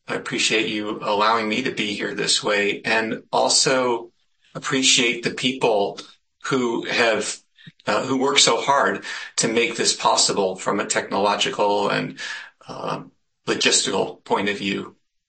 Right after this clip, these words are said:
So thank you, everyone. And, um, great to be with all of you who are also online. So, yeah, as I mentioned, I, I am just coming off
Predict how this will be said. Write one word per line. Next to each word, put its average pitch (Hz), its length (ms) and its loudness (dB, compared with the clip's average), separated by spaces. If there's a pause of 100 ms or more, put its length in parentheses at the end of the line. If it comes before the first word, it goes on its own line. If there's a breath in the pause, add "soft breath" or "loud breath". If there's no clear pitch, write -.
(240)
So 110 440 -8 (100)
thank 110 320 -6
you, 107 100 -4
everyone. 107 640 -6 (2000)
And, 110 560 -8
um, 107 380 -4 (760)
great 110 200 0
to 104 100 -2
be 107 140 -2
with 104 180 -2
all 107 160 4
of 107 140 0
you 107 360 -2 (180)
who - 140 -4
are 104 140 4
also - 300 2
online. - 500 -6 (1600 loud breath)
So, 135 520 4
yeah, 185 360 2
as 143 160 4
I 147 80 4
mentioned, 160 420 4
I, 120 180 2 (100)
I 127 100 4 (240)
am 123 420 -2 (300)
just - 500 0
coming 156 360 2
off 127 340 0